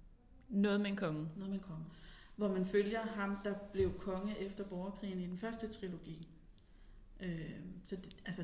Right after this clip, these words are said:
Speaker 2: det er mega fedt for en selv, hvis man læser dem i nogenlunde den rækkefølge, de er udkommet.
Speaker 1: Ja.
Speaker 2: Men, øh,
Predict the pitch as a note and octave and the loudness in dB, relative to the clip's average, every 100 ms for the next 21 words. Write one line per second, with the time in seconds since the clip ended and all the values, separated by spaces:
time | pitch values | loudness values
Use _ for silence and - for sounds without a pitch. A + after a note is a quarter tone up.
0 | F3 E3 F3 A3+ A#3+ A3+ G#3+ G3+ F#3 F#3 | -2 0 2 4 4 2 0 0 0 0
1 | F3+ E3 F3+ F#3 F3 F3 F3+ F#3+ F#3 F3 | -2 -4 -6 -4 -2 -2 -4 -4 -4 -2
2 | F3 G3+ G3+ E3+ E3+ E3+ F3 D#3+ E3 E3+ | 0 2 2 2 0 0 -2 -2 -4 -4
3 | F#3 E3+ - - E3+ - - - - - | -6 -6 -8 -10 -10 -12 -12 -12 -12 -16
4 | - - - - - - - F#3 F3 F3 | -16 -18 -18 -18 -18 -14 -4 0 2 2